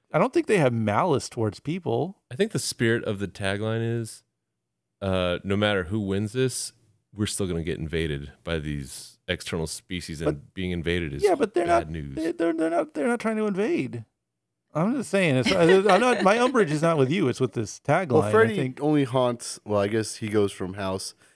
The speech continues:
Speaker 3: He goes from street, then he goes to mental asylum, back
Speaker 1: What,
Speaker 3: to street.
Speaker 1: what are the, what were the other options?
Speaker 2: Uh, King Kong versus Godzilla,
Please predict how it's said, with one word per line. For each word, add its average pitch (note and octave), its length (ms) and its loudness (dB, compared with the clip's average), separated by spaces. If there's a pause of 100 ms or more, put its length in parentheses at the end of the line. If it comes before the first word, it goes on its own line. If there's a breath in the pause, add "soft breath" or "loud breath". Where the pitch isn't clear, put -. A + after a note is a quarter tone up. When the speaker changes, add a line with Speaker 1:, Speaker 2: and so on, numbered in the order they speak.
(160 soft breath)
Speaker 3:
He B2 80 2
goes D#3 180 6
from B2 160 -8
street, B2+ 400 -2
then A2 160 2
he G#2 80 -2
goes G2 300 0
to F2+ 280 -6 (720)
mental G2 380 -2
asylum, F2+ 480 -6 (760)
back G2+ 120 0
Speaker 1:
What, G#2 80 -8
Speaker 3:
to - 80 -8
street. - 320 -12 (100)
Speaker 1:
what F#3 140 4
are A3 80 -2
the, G#3+ 160 2
what G#3 160 4
were G#3+ 100 2
the G3+ 100 2
other G3 200 2
options? F#3 560 -6 (120)
Speaker 2:
Uh, G2+ 220 0
King A#2+ 160 0
Kong A2 240 2
versus A2 240 -2
Godzilla, F#2+ 540 -4